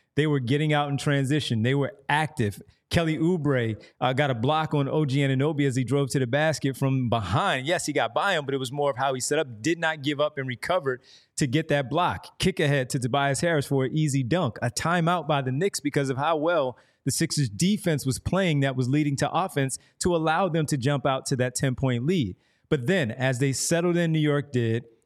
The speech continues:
you get Deuce McBride coming into the game, and when he came into the game, they seemed to lose him. Once they lost him,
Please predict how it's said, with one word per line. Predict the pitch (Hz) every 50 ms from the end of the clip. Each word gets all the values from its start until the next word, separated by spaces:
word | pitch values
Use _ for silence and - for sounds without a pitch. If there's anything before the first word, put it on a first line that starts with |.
| _ _ _ _ _
you | - 127 135
get | 117 131 139 131 127 - - - _ - - 117
Deuce | 113 151 175 190 -
McBride | - 175 175 135 120 156 156 151 143 139 139
coming | - 151 143 143 143
into | 135 127 - 151 135
the | 123
game, | 120 104 127 156 165 160 143 131 127 127
and | 131 127 131 131
when | 131 135 131
he | 127 120 160 170
came | 151 - 170 156 147 139
into | 139 - 143 131
the | 120
game, | 117 107 156 202 208 170 143 139 135 - _ _ _ _ _ -
they | 156
seemed | 160 - 220 233 220
to | - 190
lose | 165 156 156 170 160 151 135 -
him. | 160 170 180 202 208 - _ _ _ _ _ _ _ _ -
Once | 131 156 180 185
they | - 202 190
lost | 185 180 170 156 143 - - -
him, | - 208 226 220 185 127 120 123 135 127